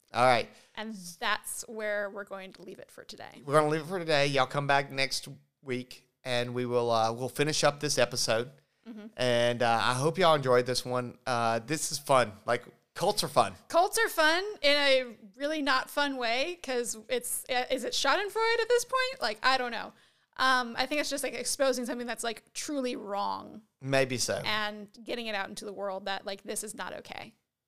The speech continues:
Speaker 1: And hopefully
Speaker 2: Um,
Speaker 1: y'all get out of it.
Speaker 2: Yeah, please.
Speaker 1: Call your dad.
Speaker 2: Yeah, if you're in a cult, call your dad. And I totally stole that from, um, My Favorite Murder podcast.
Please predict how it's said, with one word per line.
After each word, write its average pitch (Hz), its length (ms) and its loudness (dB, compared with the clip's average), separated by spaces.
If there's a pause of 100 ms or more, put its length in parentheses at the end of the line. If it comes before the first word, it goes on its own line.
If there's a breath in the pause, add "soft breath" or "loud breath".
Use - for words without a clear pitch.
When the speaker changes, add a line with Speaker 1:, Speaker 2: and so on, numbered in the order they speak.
Speaker 1:
And 120 200 -4
hopefully 135 500 2
Speaker 2:
Um, 123 140 6
Speaker 1:
y'all 110 80 -6
get 120 180 6
out 113 160 4
of 110 80 -6
it. - 80 -14 (380 loud breath)
Speaker 2:
Yeah, - 160 -8
please. 262 260 -10
Speaker 1:
Call 254 140 8
your 359 100 4
dad. 370 220 -2 (260)
Speaker 2:
Yeah, 339 200 4
if 262 140 -2
you're 277 140 -4
in 294 60 -4
a 285 40 -8
cult, 277 220 -8
call 240 160 -8
your 233 80 -6
dad. 220 220 -4
And - 60 -12
I 202 40 -8
totally 254 300 -6
stole 254 180 -8
that 240 180 -4
from, 220 320 -10
um, 208 360 -12
My 226 100 -6
Favorite 220 240 -12
Murder 214 220 -10
podcast. - 480 -14